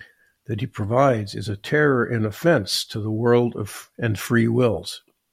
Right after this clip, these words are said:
But to those to whom it is given, it is the sweetest bliss and the most exquisite mercy.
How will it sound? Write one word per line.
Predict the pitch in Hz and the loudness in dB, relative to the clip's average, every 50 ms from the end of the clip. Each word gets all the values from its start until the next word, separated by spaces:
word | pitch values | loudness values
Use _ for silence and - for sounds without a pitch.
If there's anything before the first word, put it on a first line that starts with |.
| _ _ _ _ _ | _ _ _ _ _
But | - 98 - | -18 -14 -10
to | - 113 | -8 -6
those | 104 123 139 160 156 - | -2 0 2 2 0 2
to | - 180 135 | 0 2 2
whom | 151 156 143 | 2 2 2
it | 143 135 | 0 0
is | 135 127 - | -2 -4 -4
given, | - 139 120 95 85 78 76 - _ _ _ _ _ _ _ _ _ _ _ _ | -4 -4 -4 -4 -8 -12 -16 -18 _ _ _ _ _ _ _ _ _ _ _ _
it | - 123 107 | -8 -6 -6
is | 107 110 107 101 - - - 113 | -6 -6 -8 -10 -12 -16 -16 -14
the | 110 107 | -10 -8
sweetest | - - - - 131 143 147 147 143 135 - - - - - _ _ _ _ _ _ _ _ - | -8 -8 -4 0 0 0 2 0 0 0 -2 -6 -10 -14 -20 _ _ _ _ _ _ _ _ -8
bliss | 104 117 127 120 104 - - - - - 143 - _ | -2 0 2 2 2 0 -4 -6 -8 -8 -12 -14 _
and | - 98 101 101 | -10 -8 -6 -6
the | |
most | 104 107 110 113 98 - - | -4 -4 -4 -4 -6 -8 -10
exquisite | 104 - - - - - - 127 107 - - - - - | -10 -8 -8 -8 -4 0 0 0 0 -2 -6 -10 -8 -6
mercy. | 107 104 98 90 - - 95 - - | -4 -4 -4 -4 -6 -8 -10 -14 -18